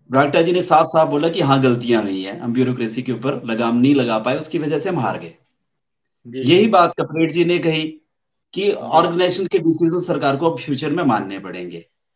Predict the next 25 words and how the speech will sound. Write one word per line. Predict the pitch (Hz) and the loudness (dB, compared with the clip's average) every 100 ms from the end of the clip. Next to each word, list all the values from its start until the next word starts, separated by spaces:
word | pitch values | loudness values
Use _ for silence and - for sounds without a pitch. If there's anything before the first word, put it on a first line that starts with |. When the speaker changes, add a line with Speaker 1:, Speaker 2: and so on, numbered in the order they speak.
| - | -12
Speaker 1:
और | 165 190 | -6 2
यही | 202 | 2
बात | 220 170 | 4 2
Speaker 2:
बिल्कुल। | 180 | 2
Speaker 1:
उन्होंने | 175 175 170 | -2 -2 0
भी | 151 | -2
कही | 151 131 131 | -2 -4 -4
कि | 151 147 139 - | 0 0 0 -8
ठीक | 156 165 | -6 -2
है, | 165 | -2
मैं, | 151 151 - | 0 -2 -4
अ, | 131 127 | -4 0
गलत | 135 139 147 | 2 2 4
निर्णयों | 135 131 127 | 2 2 0
को, | 135 139 | 0 -2
अ, | - 120 120 | -4 -6 -6
किसी | 123 143 143 | -6 -6 -4
भी | 135 | -4
पार्टी | 110 107 120 | -4 -6 -8
को | 135 139 | -4 -2
नहीं, | 127 120 | -2 -2
बिल्कुल | 110 110 110 | -8 -12 -10
नहीं | 104 98 | -8 -10
मानता | 92 87 | -12 -14
हूं, | 85 | -20